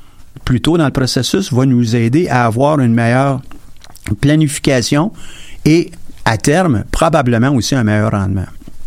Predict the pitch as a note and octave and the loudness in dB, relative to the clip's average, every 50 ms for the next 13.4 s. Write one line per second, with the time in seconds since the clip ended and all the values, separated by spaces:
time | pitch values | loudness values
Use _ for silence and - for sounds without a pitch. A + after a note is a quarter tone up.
0 | - - - - - - - - - - F2+ F2 - C3 C3 C#3 A#2 G#2+ B2 A2+ | -8 -10 -10 -10 -10 -10 -8 -6 -4 -4 -2 0 0 2 2 2 2 2 2 2
1 | A2 G#2+ G#2 G#2+ C#3 C#3+ - A#2+ A2 G#2 - A2+ G#2 G2 A#2+ B2+ G3+ - A#2+ A2 | 2 2 2 0 -2 -2 -2 -2 -2 -2 -2 -2 -2 -2 -2 -2 -2 -4 -4 -2
2 | - A2+ A2 G#2+ B2 C3+ B2 A#2+ G#2+ A2 G#2+ G2+ G2+ G2 - G#2+ G#2+ - - - | 0 0 0 2 0 0 0 0 0 0 0 0 -2 -2 -2 -4 -4 -6 -8 -12
3 | - - - - - - - - - - - - - - - - - - - - | -14 -14 -16 -18 -18 -18 -18 -18 -18 -18 -16 -16 -14 -14 -16 -16 -18 -20 -14 -8
4 | - - G#2+ - - A2+ C3+ D3 - A#2 - - D#3+ D3+ C#3+ B2 G#2+ A2+ C3 B2+ | -4 -4 -2 -2 0 0 2 2 0 0 0 0 2 2 2 2 2 2 2 2
5 | C3+ C#3+ C#3+ C#3 C#3+ C#3+ C3+ A#2+ B2 C3 B2+ B2 C3 C#3+ D3 C#3 C3+ C3+ C3+ C3+ | 4 4 4 4 4 4 2 2 2 2 2 2 2 2 2 2 2 2 2 2
6 | B2+ A#2 A#2 A2+ A2 G#2 C3 B2 - - A#2+ - C#3 - - A#2 G#2+ G#2 G#2+ G2+ | 2 2 2 0 0 0 0 0 0 0 -2 -2 -2 -2 -2 -2 0 0 -2 -2
7 | G2+ - - - - - - - - - - - - - - - - - - A#2 | -4 -6 -8 -8 -10 -14 -14 -16 -16 -16 -18 -20 -20 -20 -20 -20 -14 -4 -2 -2
8 | G2+ E2+ - - A#2+ G#2+ - A#2+ A#2 A#2+ - F#3+ G#3 G3 F3 D3 B2+ G#2+ B2 A#2 | 0 0 0 -2 -2 0 0 0 0 0 2 2 2 2 2 2 2 0 0 -2
9 | G#2 A#2+ C#3 D#3 D#3+ D#3 D3+ C3+ C#3 C3 A#2+ - C#3 C#3 C3 - - - D3 C3 | 0 2 2 4 4 2 2 2 0 0 0 0 0 0 0 -2 -2 -2 0 0
10 | A#2+ B2 A#2+ A#2+ G#2+ G2 G2+ G2+ F#2+ - - - - - - - - - - - | 0 0 0 0 0 -2 -2 -4 -4 -6 -8 -8 -12 -14 -16 -18 -20 -20 -20 -20
11 | - - - - - - - - - - - - - G#2 A#2 D3+ - - - - | -20 -20 -20 -20 -20 -20 -20 -20 -20 -20 -6 -2 0 2 2 0 0 -4 -10 -18
12 | - - - - - - - - - - - A2 A2 B2+ A#2+ - C3+ B2+ B2 A#2+ | -20 -20 -20 -20 -20 -20 -20 -18 -10 -6 -2 0 2 2 2 2 2 2 2 2
13 | A2 G#2 A#2+ C#3+ D3+ - - - | 2 2 2 2 0 0 -4 -8